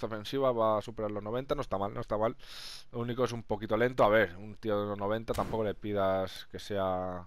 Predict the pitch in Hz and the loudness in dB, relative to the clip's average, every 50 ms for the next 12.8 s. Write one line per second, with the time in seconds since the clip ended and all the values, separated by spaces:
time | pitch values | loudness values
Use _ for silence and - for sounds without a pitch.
0 | - - - - - - - - - 113 - - 95 98 104 117 147 120 - - | -14 -18 -18 -18 -18 -18 -16 -16 -14 -12 -8 -6 -6 -4 2 2 2 2 2 -2
1 | - - - - - - - - - - - - - - - - - - - - | -10 -12 -12 -12 -12 -14 -16 -18 -18 -16 -16 -16 -16 -16 -16 -16 -16 -18 -18 -18
2 | - - - - - - - - - - - - - - 131 127 123 123 120 120 | -18 -18 -18 -18 -18 -16 -16 -16 -18 -18 -18 -16 -10 -4 0 4 4 6 6 6
3 | 120 120 120 120 117 120 117 117 117 117 117 113 104 - - - - - 139 135 | 6 6 8 8 8 6 6 6 6 4 4 2 -4 -10 -14 -16 -2 2 2 2
4 | 135 131 147 139 131 139 131 101 87 - - - - 101 - 95 95 95 95 104 | 2 2 0 2 4 2 2 2 0 -8 -14 -14 -12 -8 -6 -6 -4 0 0 0
5 | 110 - - 110 - - - - 147 - - - - - 117 - - - 107 95 | -2 -2 -6 -10 -10 -10 -6 -6 -6 -6 -6 -10 -4 -4 -4 -4 -2 -4 -2 -2
6 | 101 107 - - - - - - - 147 143 139 131 127 110 - - - - - | -2 -4 -6 -10 -12 -12 -12 -10 -10 -10 -10 -10 -10 -12 -12 -14 -14 -4 4 6
7 | 151 156 - 170 160 151 143 - 156 147 147 143 147 147 143 143 143 139 139 131 | 6 6 8 8 8 8 8 8 6 6 8 8 10 10 10 10 8 6 6 4
8 | 123 - - 120 - - - - - - - - - 135 139 135 135 - 127 127 | 2 -2 -2 0 -2 -2 -4 -8 -12 -14 -12 -8 0 4 6 6 8 6 6 4
9 | 131 143 156 160 165 151 135 117 117 127 143 156 170 - - - - - - - | 4 2 4 6 6 6 6 4 2 2 0 0 -4 -10 -16 -18 -18 -18 -18 -16
10 | - - - - - - - - - - - - - - - - - - - - | -18 -18 -18 -18 -18 -18 -18 -18 -18 -18 -16 -16 -16 -16 -18 -18 -18 -18 -18 -18
11 | - - - - - - 117 113 120 107 104 107 117 120 117 110 113 110 104 - | -16 -16 -16 -10 -6 -4 -2 -2 0 0 0 0 2 0 2 2 2 2 2 0
12 | - 113 117 131 143 147 160 180 190 - - - - - - | 2 6 6 8 8 8 8 6 6 4 0 -4 -8 -10 -14